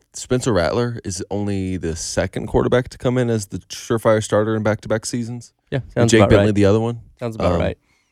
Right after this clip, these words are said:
Speaker 1: 'cause, I mean, Dylan Thompson had the one year in fourteen.
Speaker 2: Mm-hmm.
Speaker 1: If I'm doing my math, then it was Connor Mitch, Lorenzo Knew-, it was bad in twenty fifteen.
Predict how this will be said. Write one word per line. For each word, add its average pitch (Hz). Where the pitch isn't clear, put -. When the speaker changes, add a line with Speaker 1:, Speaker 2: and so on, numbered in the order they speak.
Speaker 1:
'cause, -
I 98
mean, 95
Dylan 101
Thompson 110
had 98
the 95
one 101
year 92
in -
fourteen. 90
Speaker 2:
Mm-hmm. 95
Speaker 1:
If -
I'm 92
doing 95
my 87
math, 85
then 90
it 87
was 82
Connor 76
Mitch, 87
Lorenzo 76
Knew-, 78
it 85
was 82
bad 82
in 71
twenty 73
fifteen. 82